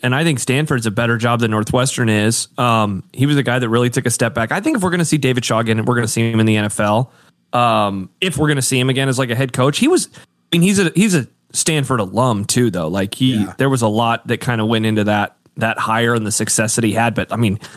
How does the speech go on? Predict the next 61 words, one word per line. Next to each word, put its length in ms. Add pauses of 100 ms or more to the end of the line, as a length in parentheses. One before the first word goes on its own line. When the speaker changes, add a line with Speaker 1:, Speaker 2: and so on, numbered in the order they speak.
(200)
Speaker 2:
I 100
would 120
Speaker 1:
he, 80
Speaker 2:
call 160
Speaker 1:
dude, 140
Speaker 2:
him, 80
Speaker 1:
he 100
is 100
Speaker 2:
by 140
the 100
way, 160
if 140
I'm 100
Northwestern, 600
I 80
would 120
definitely 360
Speaker 1:
Oh, 20
yeah, 160
Speaker 2:
call 160
Speaker 1:
for 80
Speaker 2:
him. 40
Speaker 1:
sure. 360
Yeah. 340 (160)
Speaker 2:
Yeah. 220 (240)
Speaker 1:
He's 180
regressed 480
big 220
time, 240
I 80
think, 460
you 120
know, 240
so 500
I, 220
I 100
don't, 220 (160)
I, 220
I 80
just 160
don't 140
know 120
if 60
that 160
would 80
be 80
a 40
right 200
fit. 220
As, 180
as 180
far 260
as, 140
like, 320 (520)
who 200
I 140
would 120
kick 200
the 80
tires 360
on, 220